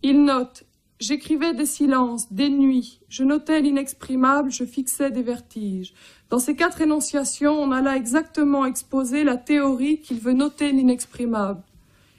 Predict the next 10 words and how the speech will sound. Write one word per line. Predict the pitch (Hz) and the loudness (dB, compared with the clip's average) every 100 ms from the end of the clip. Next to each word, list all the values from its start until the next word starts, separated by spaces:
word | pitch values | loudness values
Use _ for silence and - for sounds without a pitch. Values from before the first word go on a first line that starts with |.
| _ | _
Il | 240 | 0
y | 262 | 2
a | 277 | 2
d'abord | 294 269 320 | 2 2 2
une | 294 269 | 2 0
sensation | 311 311 320 302 320 320 - | 0 -2 -2 -4 -2 -2 -2
auditive, | 302 254 294 - 247 226 202 190 - _ _ _ _ _ - | -2 -2 -4 -6 -8 -6 -6 -10 -18 _ _ _ _ _ -6
écrire | 269 - 302 302 | -6 0 2 2
des | 233 285 | 0 -2
silences. | - 247 220 190 190 - | -2 -2 0 -2 -4 -14